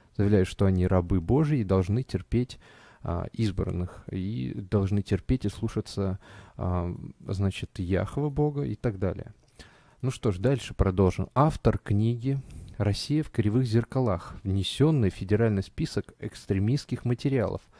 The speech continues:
за навязывание негативного мнения в отношении иудеев и косвенного возбуждения религиозной розни. А, во-первых, предлагаю вам, а, набрать, э, материалы,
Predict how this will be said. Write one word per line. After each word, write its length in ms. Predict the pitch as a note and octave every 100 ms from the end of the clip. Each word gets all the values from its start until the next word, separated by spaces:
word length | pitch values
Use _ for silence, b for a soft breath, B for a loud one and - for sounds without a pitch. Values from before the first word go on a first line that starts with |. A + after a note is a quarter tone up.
| b b b b
за 200 | F#2+ G#2
навязывание 840 | F2+ E2+ F2+ C#3+ B2+ G2+ F#2+ F2+
негативного 960 | F2 A#2+ B2+ B2+ - - A#2 G2 F2+ E2+
мнения 680 | E2+ F2 G#2+ C#3+ A2+ F2+ F#2+ -
в 80 | G2
отношении 680 | - F#2 - A2+ A2+ F#2 F#2
иудеев 500 | F2+ F2 C#3 D#3+ -
и 80 |
косвенного 580 | G2+ - B2 - D#3 C#3
возбуждения 480 | G2+ F#2 F#2 G2 A#2
религиозной 640 | G#2 G2 F#2+ G#2 G2+ A2 C3
розни. 460 | D3 G#2+ - G#2 b b b b b b
А, 240 | - G2+ G2
во-первых, 460 | G#2+ A2 C#3+ G#2
предлагаю 500 | - G2 A#2 B2 G#2
вам, 300 | F#2+ G2+ F2 B B B
а, 160 | G2 F#2
набрать, 600 | G2 A2+ A#2+ G2 F2+ -
э, 140 | F#2+ F2+
материалы, 760 | F#2+ G#2+ A#2 A2+ F#2+ F#2 A2